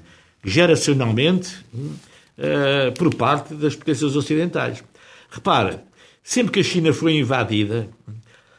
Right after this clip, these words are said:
eh, to-, todos os países receberam tributos da China. Pesados. A Inglaterra, a França, os Estados Unidos,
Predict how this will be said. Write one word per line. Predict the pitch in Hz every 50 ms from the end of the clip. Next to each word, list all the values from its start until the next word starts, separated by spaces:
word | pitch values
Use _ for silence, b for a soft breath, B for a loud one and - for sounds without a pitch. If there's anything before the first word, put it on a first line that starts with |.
| b b b _ -
eh, | 104 101
to-, | 98 - - 143 156 175 -
todos | - - 185 196 185 143 - 160
os | 143 -
países | - 156 143 151 175 175 147 120 -
receberam | - - - - 127 151 156 156 143
tributos | 117 - 127 123 117 160 165 127 - -
da | 104 101
China. | - - - 95 87 78 73 73 - _ _ _ _ _ 127 - - - _ b b b b b b b b b _ _
Pesados. | - - - - 123 120 113 - - - - - - b b b b b b b
A | 120
Inglaterra, | 107 135 135 - 113 110 117 117 113 101 - 98 98
a |
França, | - - - 95 110 117 117 110 - - -
os | 82 -
Estados | - 98 98 95 95
Unidos, | 117 110 98 113 120 110 107 - -